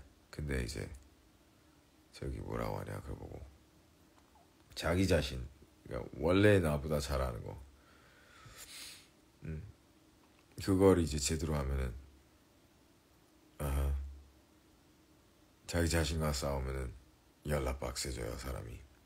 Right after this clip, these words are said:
그래서 난 주짓수 같은 시스템들이 좋아요.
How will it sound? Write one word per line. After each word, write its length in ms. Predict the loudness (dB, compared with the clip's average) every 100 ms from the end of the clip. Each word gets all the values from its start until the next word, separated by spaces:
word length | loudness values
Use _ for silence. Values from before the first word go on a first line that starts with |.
| _ -20 -20 -20 -20 -20 -20 -20 -20 -20 0
그래서 240 | 2 4
난 140 | 2 2
주짓수 500 | 0 0 0 0 0
같은 300 | 0 0 -2
시스템들이 640 | 0 0 0 -4 -4 -6
좋아요. 380 | -8 -8 -10